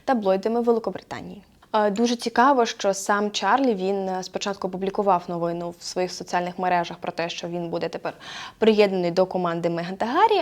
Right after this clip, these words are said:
а потім він цю новину, е, видалив. Але там було написано про те, що,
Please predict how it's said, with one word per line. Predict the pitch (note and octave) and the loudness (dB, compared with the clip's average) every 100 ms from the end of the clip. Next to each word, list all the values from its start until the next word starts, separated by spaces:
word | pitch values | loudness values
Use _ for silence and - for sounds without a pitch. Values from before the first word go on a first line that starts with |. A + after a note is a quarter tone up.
| - | 0
а | G#3+ | 0
потім | D4 E4+ A3 G3 | 0 0 -2 -2
він | G3+ B3 | 0 -2
цю | - G#3 | 0 0
новину, | G3+ E3+ E3+ F#3 G#3+ - - | 0 0 0 0 -2 -6 -6
е, | F3+ | -2
видалив. | F3+ F3 - C3+ - - | 0 0 0 -2 -6 -4
Але | - G3+ A3 C#4+ C#4+ | -2 2 4 4 2
там | C#4+ A#3 | 0 0
було | G#3+ G3+ | 2 0
написано | G3 G3 G3 F3+ | 0 -2 -2 -6
про | F3+ G#3+ | -6 -4
те, | E4 G4 - | 2 4 2
що, | - - G3 | -2 -2 0